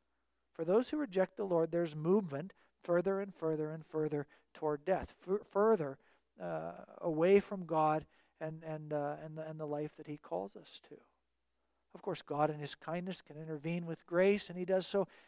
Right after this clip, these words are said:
in miraculous ways and in, and in many times. Our own lives are a testimony to that.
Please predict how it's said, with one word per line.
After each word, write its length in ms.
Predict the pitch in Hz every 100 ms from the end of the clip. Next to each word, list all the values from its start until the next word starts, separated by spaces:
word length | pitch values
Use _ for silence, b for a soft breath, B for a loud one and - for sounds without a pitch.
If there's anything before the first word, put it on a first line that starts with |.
| b
in 80 | 190
miraculous 640 | 190 196 190 - 196 180 -
ways 320 | 190 202 196
and 100 | 196
in, 140 | 196 180 b b 190
and 100 | 190
in 100 | 185
many 220 | 202 196
times. 320 | - 202 170
Our 140 | 170
own 120 | 180 180
lives 320 | 185 185 170
are 100 | 180
a 40 |
testimony 600 | - 180 - 180 175 175 165
to 120 | 160
that. 280 | 180 170